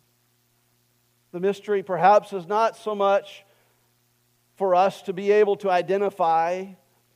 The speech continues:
who or what the seven heads refer to and the ten horns refer to, but rather that the mystery is about how you and I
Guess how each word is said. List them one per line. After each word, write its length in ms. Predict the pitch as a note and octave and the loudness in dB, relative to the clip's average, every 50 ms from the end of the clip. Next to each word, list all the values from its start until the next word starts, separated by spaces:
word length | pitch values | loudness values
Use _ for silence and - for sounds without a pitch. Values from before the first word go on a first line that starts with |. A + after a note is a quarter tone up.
| _ _ _ _ _ _ | _ _ _ _ _ _
who 460 | - A#3 A#3+ A3+ G#3+ G#3 G3+ G3+ F#3+ _ _ _ _ _ _ - | -10 -8 -6 -6 -6 -8 -8 -10 -12 _ _ _ _ _ _ -8
or 180 | - F3+ F3 E3+ | -4 -2 -2 -2
what 460 | D#3+ D#3+ G3 G#3+ G#3 G3 F#3+ - - - - _ _ _ _ _ _ | -2 0 4 4 4 4 2 -4 -12 -20 -20 _ _ _ _ _ _
the 140 | - E3 E3+ | -12 -12 -12
seven 380 | - - G#3+ G#3 G3 G3+ F#3 D#3 | -6 0 0 2 2 0 -2 -4
heads 360 | C#3 F3+ G3+ G#3+ G3 D3+ D#3+ | 0 2 2 2 2 -4 -8
refer 360 | F#3+ F3 - G3 G3 F#3 F3+ | -10 -10 -6 -6 -6 -6 -6
to 420 | F3 _ - F#3 F3 F3+ F#3 G3 | -10 _ -12 -10 -8 -6 -6 -4
and 160 | G3 E3+ D3+ E3 | -6 -6 -6 -8
the 60 | E3 | -12
ten 320 | - - A3+ A3 G#3+ G3+ | -8 -4 -2 -2 -2 -2
horns 560 | E3+ D3+ E3 G#3+ A3+ A3+ A3+ A3 G#3 F3 C#3+ | -4 -8 -6 -6 -4 -4 -6 -6 -8 -10 -10
refer 380 | E3+ E3 - - D#3+ D3+ C#3+ C#3 | -12 -12 -10 -6 -6 -6 -6 -6
to, 460 | - - D3+ D3 C#3+ D3 D#3 F3+ G#3 _ _ _ _ _ _ _ _ _ _ _ _ _ _ _ _ _ _ _ _ _ _ _ | -10 -14 -18 -16 -14 -14 -14 -14 -16 _ _ _ _ _ _ _ _ _ _ _ _ _ _ _ _ _ _ _ _ _ _ _
but 240 | B2+ E3+ F3+ - | -2 -2 -2 -2
rather 800 | E3+ E3 F3+ F#3+ G#3+ A#3 A#3+ A#3+ A3+ E3+ D#3+ D3+ C#3+ D3 F3+ G3 | -2 -2 -2 0 2 2 2 0 0 0 -2 -4 -2 -2 -4 -4
that 220 | F3 G3 F#3+ - | -2 -4 -6 -4
the 100 | - F#3+ | -6 -10
mystery 1040 | F3+ F3 F3 G3+ B3+ D4+ B3 - - - - E3+ D#3 C3+ C3 C3+ D3+ F3+ A3+ A3 _ _ _ _ _ _ _ _ _ _ _ _ _ _ _ _ _ _ _ _ _ - | -8 -8 -6 -6 -6 -6 -6 -8 -14 -18 -16 -12 -10 -10 -10 -10 -10 -12 -12 -14 _ _ _ _ _ _ _ _ _ _ _ _ _ _ _ _ _ _ _ _ _ -8
is 140 | F#3+ F#3 E3+ | -6 -6 -4
about 360 | F#3+ F#3 G3 G3 G3 F#3+ D#3 | 0 2 4 4 4 2 0
how 200 | E3+ A3+ A3+ A3 | 0 0 2 2
you 400 | A3 G3+ F#3+ G3+ A#3+ C4 C#4+ D4+ | 0 0 -4 -8 -8 -8 -4 -2
and 120 | D4+ D4 C4+ | -2 -2 -2
I 640 | G3 G3 G3 F#3 F3 D#3 D3+ D#3+ F3+ A3+ A#3+ A3 G3+ | -2 -2 -2 0 0 -2 -2 -4 -4 -6 -8 -12 -16